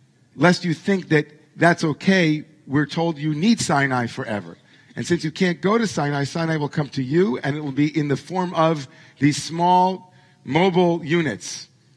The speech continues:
that will set up shop first in the land of Israel, eventually in this sanctuary and other sanctuaries like it. These places are miniature Sinais,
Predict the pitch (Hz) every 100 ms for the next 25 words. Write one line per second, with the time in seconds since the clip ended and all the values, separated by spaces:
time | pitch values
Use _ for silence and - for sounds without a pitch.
0 | _ _ _ _ - 151 143 - 190 180
1 | - 190 170 156 - - _ _ - _
2 | - 127 156 - 160 151 156 - _ _
3 | _ _ _ 123 135 127 147 196 208 190
4 | 151 175 151 165 - 156 156 160 156 156
5 | 165 190 - 190 185 - 175 160 165 170
6 | 165 175 - 151 175 170 156 202 170 -
7 | - 196 208 190 165 170 - _ - 160
8 | 175 214 226 - 190 202 185 151 90 -
9 | -